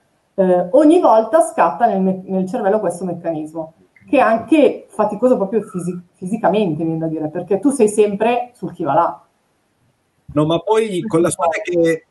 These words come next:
Speaker 2: aderisci a gruppi, social, insomma, tutte queste cose qua,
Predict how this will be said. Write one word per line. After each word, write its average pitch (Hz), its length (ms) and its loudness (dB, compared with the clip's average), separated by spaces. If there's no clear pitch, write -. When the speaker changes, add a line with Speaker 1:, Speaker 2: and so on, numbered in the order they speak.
Speaker 2:
aderisci 160 640 -2
a 160 140 2
gruppi, 156 920 2
social, 151 720 0
insomma, 160 300 -6
tutte 156 240 -6
queste 151 240 -6
cose 147 260 -6
qua, 107 240 -10